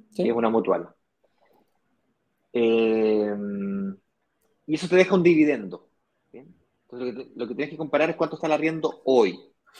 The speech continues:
Speaker 2: Y el arriendo de hoy te va a quedar más alto el dividendo que el arriendo.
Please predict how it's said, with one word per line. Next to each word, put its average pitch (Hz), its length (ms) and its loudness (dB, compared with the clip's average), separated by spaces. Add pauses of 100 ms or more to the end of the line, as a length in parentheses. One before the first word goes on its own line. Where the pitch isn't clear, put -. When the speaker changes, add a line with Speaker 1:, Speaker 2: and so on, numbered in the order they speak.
(1040)
Speaker 2:
Y - 60 -14
el 107 60 -8
arriendo 131 260 -2
de 127 180 -2
hoy 226 400 0 (800)
te 135 100 -8
va 143 40 -2
a 143 80 -6
quedar 151 180 -4
más 160 180 -8
alto 170 220 -6
el 165 60 -4
dividendo 165 460 -2
que 196 60 -4
el 190 40 -2
arriendo. 135 400 -8